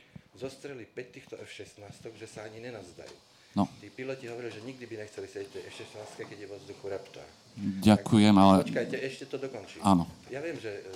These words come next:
Speaker 1: to je nepríjemné, ale
Speaker 2: Nie, nie, nejde o to,
Speaker 1: skúste
Speaker 2: že je to
Speaker 1: ma
Speaker 2: nepríjemné, len,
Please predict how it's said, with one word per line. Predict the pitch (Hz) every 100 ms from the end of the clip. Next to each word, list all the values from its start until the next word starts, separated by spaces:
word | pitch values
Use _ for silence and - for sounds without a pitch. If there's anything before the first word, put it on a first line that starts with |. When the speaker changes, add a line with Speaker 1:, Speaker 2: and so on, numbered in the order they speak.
| 87 -
Speaker 1:
to | 117
je | 98 98
nepríjemné, | 107 107 113 120 110
ale | 101 95 120
Speaker 2:
Nie, | 131 127
nie, | 135 127
nejde | 135 117
o | 117
to, | 123
Speaker 1:
skúste | 110
Speaker 2:
že | 117
je | 117
to | 110
Speaker 1:
ma | 110
Speaker 2:
nepríjemné, | - 110 110 107
len, | 98 98